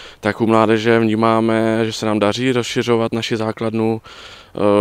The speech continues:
vnímáme i zájem, eh, větší zájem o naše, o naše hráče a asi, co bych za rok dva dvacet tři vypíchnul, z-, co se týče mládeže, tak je to asi úspěch,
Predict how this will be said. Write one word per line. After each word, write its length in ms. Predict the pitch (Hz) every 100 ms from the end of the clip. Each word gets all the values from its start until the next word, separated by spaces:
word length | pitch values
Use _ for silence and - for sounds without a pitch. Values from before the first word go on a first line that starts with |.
| 104
vnímáme 480 | 104 107 110 110 110
i 220 | - 110
zájem, 460 | 101 98 107 123 131
eh, 460 | 107 107 107 107
větší 280 | 104 107 -
zájem 300 | 110 117 117
o 60 | 113
naše, 420 | 117 - 117 104
o 240 | - 107
naše 260 | 110 110 120
hráče 520 | 110 104 107 110 110 - - - -
a 80 |
asi, 320 | - 101 - 117
co 140 | -
bych 140 | 110
za 120 | 107 107
rok 280 | 107 -
dva 140 | 107 104
dvacet 300 | 104 - 110
tři 160 | -
vypíchnul, 600 | 107 104 107 - 110 110
z-, 140 | 101 104
co 120 | - 101
se 60 |
týče 220 | 104 -
mládeže, 360 | 110 98 98 104
tak 180 | 101 -
je 60 |
to 120 | - 104
asi 200 | - 80
úspěch, 440 | 98 - 104 -